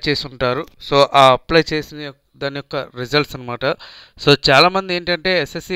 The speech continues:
ఎగ్జామ్స్ రాస్తున్నాము, కాకపోతే రిజల్ట్స్ అనేది వస్తున్నాయా రావట్లేదా కూడా తెలియటం లేదు. ఇందులో చార్జ్‌మెంట్ వేకెన్సీస్ పని, ఇవి కూడా రిజల్ట్స్ వస్తాయా రావా?" అని కూడా అడిగితే,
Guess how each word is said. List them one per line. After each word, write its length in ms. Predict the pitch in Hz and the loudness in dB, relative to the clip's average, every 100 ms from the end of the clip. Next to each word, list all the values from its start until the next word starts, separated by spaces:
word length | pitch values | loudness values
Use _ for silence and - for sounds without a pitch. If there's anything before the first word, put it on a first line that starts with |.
| 165 | -8
ఎగ్జామ్స్ 380 | 143 170 156 139 113 | -4 -6 -6 -8 -4
రాస్తున్నాము, 680 | 127 - 165 156 151 156 165 147 | -4 -4 -14 -10 -10 -12 -14 -10
కాకపోతే 560 | 135 135 - 156 160 175 127 | -12 -10 -6 -6 -4 -6 -6
రిజల్ట్స్ 300 | 113 151 - | -8 -10 -10
అనేది 200 | 160 165 139 | -14 -12 -12
వస్తున్నాయా 480 | 110 - 147 151 147 135 | -14 -14 -14 -12 -10 -8
రావట్లేదా 460 | 123 131 - 135 135 - | -6 -6 -6 -8 -8 -8
కూడా 120 | 135 - | -10 -8
తెలియటం 440 | 123 127 135 131 127 | -8 -6 -8 -8 -8
లేదు. 200 | 127 160 - _ _ _ _ 143 | -6 -6 -8 _ _ _ _ -12
ఇందులో 220 | 147 170 160 | 0 2 2
చార్జ్‌మెంట్ 420 | 139 143 147 170 156 | 0 -2 -4 -8 -6
వేకెన్సీస్ 420 | 147 156 151 139 135 | -6 -8 -12 -6 -6
పని, 200 | 127 143 127 | -6 -10 -10
ఇవి 100 | - | -6
కూడా 140 | 147 135 | -6 -6
రిజల్ట్స్ 280 | 127 139 131 | -8 -14 -16
వస్తాయా 400 | 120 - 135 139 131 | -20 -12 -6 -6 -4
రావా?" 200 | 127 131 131 | -4 -4 -6
అని 180 | 127 131 | -8 -10
కూడా 100 | 120 | -8
అడిగితే, 240 | - - | -10 -10